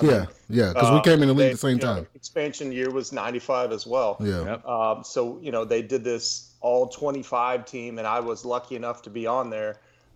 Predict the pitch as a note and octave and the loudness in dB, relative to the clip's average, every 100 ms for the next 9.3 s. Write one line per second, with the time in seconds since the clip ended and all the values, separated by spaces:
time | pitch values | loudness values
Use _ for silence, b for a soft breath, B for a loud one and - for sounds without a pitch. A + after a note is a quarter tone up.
0 | - B2 A2+ G#2+ G#2 - - - B2 G#2+ | -6 -2 0 -2 -4 -10 -16 -8 -8 -4
1 | C3+ B2 - A#2+ A2+ A#2 G#2+ B2 A2+ A2 | -4 -4 -6 -10 -4 -4 -4 -4 -4 -4
2 | A2 G#2 - A#2 - A#2 G#2 G#2+ G#2 B2 | -10 -10 -10 -8 -4 -4 -4 -8 -8 -10
3 | - A2 G#2+ G#2+ _ _ _ C3 A2+ A2 | -10 -12 -14 -16 _ _ _ -6 -4 -4
4 | G#2+ A2+ - B2+ C3 B2+ A#2 A#2+ B2+ B2 | -6 -8 -8 -4 -2 0 0 0 -2 -4
5 | G#2+ - B2+ B2 A2 - B2+ A#2+ B2 A#2 | -4 -2 -2 -2 -6 -4 0 0 0 -4
6 | A2+ A2+ A2+ A2+ A#2 B2 - A#2+ G#2+ A#2+ | -4 -4 -4 -2 -2 -4 -2 -2 -2 -2
7 | A2+ A2 G#2+ G#2 G2+ - B2 A2 G2+ b | 0 0 -2 -4 -6 -6 -4 -4 -6 b
8 | b b - B2 G#2 G2+ G2 G2 - A#2+ | b b -6 -2 0 2 0 -4 -16 -6
9 | B2 A2+ G#2 | 0 0 -2